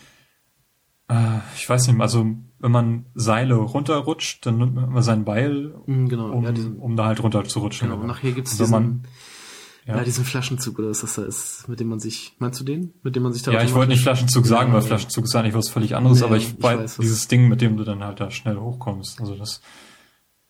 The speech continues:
Speaker 1: aber sie klettert ja vorher auch schon relativ schnell, da
Speaker 2: Mhm.
Speaker 1: denkst du echt, "Huh, das ging jetzt aber fix, bis
Speaker 2: Genau.
Speaker 1: ich da war."
Speaker 2: Und wenn man irgendwie,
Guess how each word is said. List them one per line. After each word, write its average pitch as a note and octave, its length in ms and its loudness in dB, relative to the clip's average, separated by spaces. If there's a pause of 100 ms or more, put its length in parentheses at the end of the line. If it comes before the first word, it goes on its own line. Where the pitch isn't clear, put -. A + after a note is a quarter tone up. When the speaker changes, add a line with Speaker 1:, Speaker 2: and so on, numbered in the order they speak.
(100)
Speaker 1:
aber G#2+ 140 0
sie A2 120 4
klettert B2 340 0
ja G#2+ 80 2
vorher A2 360 0
auch G2 100 -6
schon A#2 180 0
relativ G2+ 420 -4
schnell, G2+ 220 -4
da G2 80 0
Speaker 2:
Mhm. C3+ 60 2
Speaker 1:
denkst C3 180 0
du A2+ 60 -6
echt, G2 160 -10
"Huh, A2+ 240 -2 (280)
das - 160 -12
ging G#2+ 140 -8
jetzt G#2 260 -10
aber G2+ 120 -6
fix, - 280 -10
bis - 160 -8
Speaker 2:
Genau. G#2 120 -4
Speaker 1:
ich - 60 -10
da G#2+ 100 -8
war." F#2+ 80 -10 (380)
Speaker 2:
Und C3 160 0
wenn C3+ 120 0
man C3+ 140 0
irgendwie, B2+ 600 -2